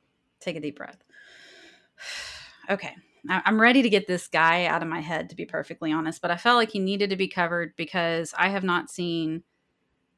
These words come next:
any coverage for this case.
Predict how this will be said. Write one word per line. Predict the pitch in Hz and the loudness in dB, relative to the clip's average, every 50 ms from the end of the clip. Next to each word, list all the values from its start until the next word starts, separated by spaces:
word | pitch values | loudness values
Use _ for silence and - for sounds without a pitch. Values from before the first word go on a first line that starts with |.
| _ _ _ _ _ _ - | _ _ _ _ _ _ 0
any | 214 233 233 220 | 2 4 4 2
coverage | 202 208 202 190 180 185 180 180 165 156 - - _ | 2 2 0 2 2 0 0 0 -2 -4 -8 -14 _
for | _ - - 190 196 196 | _ -4 0 2 2 2
this | 180 175 170 - - | 2 0 0 -2 -4
case. | - 180 170 170 165 165 165 175 - - - - | -4 -4 -4 -4 -4 -6 -8 -10 -12 -16 -18 -18